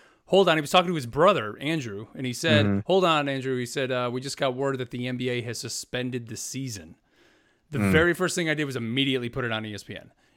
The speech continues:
Speaker 1: And so
Speaker 2: Mm-hmm.
Speaker 1: that game was on when, when the Mavs were playing. And then,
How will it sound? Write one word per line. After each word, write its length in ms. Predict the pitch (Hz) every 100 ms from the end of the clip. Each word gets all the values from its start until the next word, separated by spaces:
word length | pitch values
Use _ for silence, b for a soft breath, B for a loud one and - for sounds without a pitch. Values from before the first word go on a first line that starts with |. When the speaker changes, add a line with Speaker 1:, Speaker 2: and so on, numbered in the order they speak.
| _
Speaker 1:
And 160 | 131 104
so 100 | 101
Speaker 2:
Mm-hmm. 120 | 92
Speaker 1:
that 220 | 156 151
game 340 | 139 180 185
was 140 | 139 123
on 440 | 165 220 123 92 -
when, 440 | - 143 131 127 135
when 120 | 131
the 60 | 120
Mavs 320 | 127 135 127
were 80 | 123
playing. 400 | 180 220 143 123
And 240 | 147 139
then, 220 | 139 131